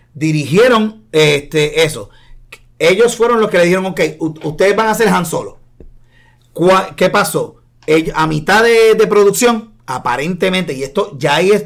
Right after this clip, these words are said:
ya aquí entonces vamos a hablar de mito, porque no hay manera de confirmarlo. Supuestamente que ellos empe-, eh,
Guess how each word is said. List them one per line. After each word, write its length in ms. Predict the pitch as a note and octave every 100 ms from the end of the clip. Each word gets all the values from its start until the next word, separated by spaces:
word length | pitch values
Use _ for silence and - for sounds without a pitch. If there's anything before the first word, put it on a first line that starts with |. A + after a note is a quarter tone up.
| -
ya 200 | D3 D3
aquí 180 | D3 F#3
entonces 320 | F#3 F#3+ F#3
vamos 160 | E3 E3
a 40 |
hablar 200 | E3+ F#3
de 100 | D#3+
mito, 320 | D3+ E3+ D#3 B2+
porque 200 | B2 A#2
no 60 | A#2+
hay 60 |
manera 260 | C#3 D3 D3
de 80 | C#3
confirmarlo. 600 | C3+ C#3+ C#3+ C3+ A2+ - - _
Supuestamente 1120 | - - D#3+ D3+ F#3+ F#3+ G#3+ G#3+ A3 E3+ E3 D#3+
que 280 | D#3 D#3 -
ellos 320 | D3 F3 F3
empe-, 320 | F#3+ F3+ F3+ D3+
eh, 260 | D3+ D3